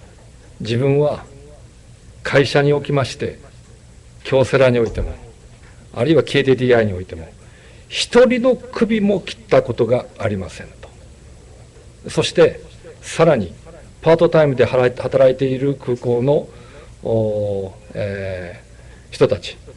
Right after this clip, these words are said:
この人たちも正規で雇いたいというふうに、二月一日にご就任された後、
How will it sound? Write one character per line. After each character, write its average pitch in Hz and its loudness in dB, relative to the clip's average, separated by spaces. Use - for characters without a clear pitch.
こ 180 2
の 196 4
人 - 0
た - 6
ち 143 -4
も 127 2
正 233 4
規 - -2
で 107 2
雇 101 0
い 107 2
た 95 -8
い 92 -14
と - -20
い 139 -2
う 180 2
ふ 180 0
う 165 4
に、 156 -2
二 147 0
月 143 2
一 131 0
日 127 2
に 120 -4
ご 120 0
就 123 -4
任 113 -4
さ - -2
れ 113 4
た 98 -4
後、 98 -4